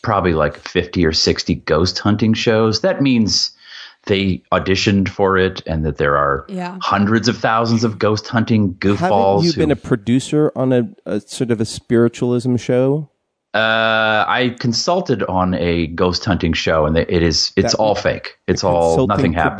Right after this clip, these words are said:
Speaker 3: producer?
Speaker 1: But if you, but if you think about it, wouldn't somebody have got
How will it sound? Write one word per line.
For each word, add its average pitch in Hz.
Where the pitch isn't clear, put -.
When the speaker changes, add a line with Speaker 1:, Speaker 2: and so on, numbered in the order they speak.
Speaker 3:
producer? 151
Speaker 1:
But 175
if 190
you, 202
but 160
if 180
you 190
think 220
about 98
it, 101
wouldn't 185
somebody 180
have 139
got 131